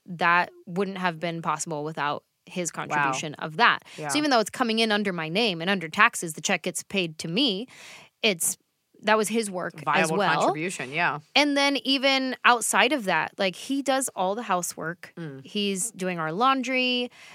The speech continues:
Speaker 1: He's supporting me emotionally.
Speaker 2: And he likes to do those things. Like, that's the
Speaker 1: Yes.
Speaker 2: way. It's not like you're like, "You have to, Cinderella."
Speaker 1: No, yeah.
Speaker 2: Sure.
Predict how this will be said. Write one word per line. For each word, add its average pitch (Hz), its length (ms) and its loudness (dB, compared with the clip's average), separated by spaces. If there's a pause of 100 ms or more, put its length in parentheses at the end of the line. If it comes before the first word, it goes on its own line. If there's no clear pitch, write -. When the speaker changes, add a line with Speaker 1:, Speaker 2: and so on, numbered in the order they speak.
Speaker 1:
He's 220 520 0
supporting 220 580 2
me 208 180 -2
emotionally. 247 840 0
Speaker 2:
And 254 100 4
he 320 300 -2 (160)
likes 202 340 2
to - 80 -6
do 185 80 2
those 160 220 -2
things. 151 180 -6
Like, 156 140 -6
that's 190 180 2
the 190 60 -4
Speaker 1:
Yes. 254 200 6
Speaker 2:
way. 202 180 4
It's - 300 -2
not 262 140 4
like 240 220 2
you're 220 80 0
like, 196 180 -2
"You 196 80 -2
have 190 280 4
to, 156 120 -2
Cinderella." 151 420 0
Speaker 1:
No, 285 320 6
yeah. 226 380 2
Speaker 2:
Sure. 349 340 4